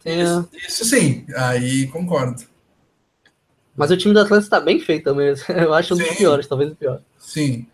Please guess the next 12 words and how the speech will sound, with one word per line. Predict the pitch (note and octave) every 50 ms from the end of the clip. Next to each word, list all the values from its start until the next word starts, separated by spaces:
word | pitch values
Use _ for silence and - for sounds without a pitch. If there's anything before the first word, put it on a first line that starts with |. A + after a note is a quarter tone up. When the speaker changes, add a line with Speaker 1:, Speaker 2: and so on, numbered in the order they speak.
| _
Speaker 2:
tá | - C3 C3
bem | B2 C3+ D3 E3
feio, | F3 - D#3 D3 D3+ E3+ F3+ F3 E3+
mas, | E3+ E3+ F3 F3+ F#3 F#3 F#3 F3+ F3 F3 - - - - -
é, | - C#3 D3 D3+ - - - - - - - _ _ _ _ _ _ _ _ _ _ _ _ _ _ _ _ _ _ _ _ _ _ _ _ _ _ _ _ _ -
acho | B2+ C3+ C3+ C3 - - D#3 D3+
o | D#3 D3+
backcourt | D3 D#3 D3+ C#3+ - - D3+ D3 - -
deles | D3 D3 D3 D3 C#3+
bem, | D3 D3 D3+ D3+ D3+
bem | C#3+ C#3 C#3 C#3 D3 D3 D3+
interessante. | D3 C#3+ D3+ D3+ D3+ D3+ - C#3 B2+ B2 - - - -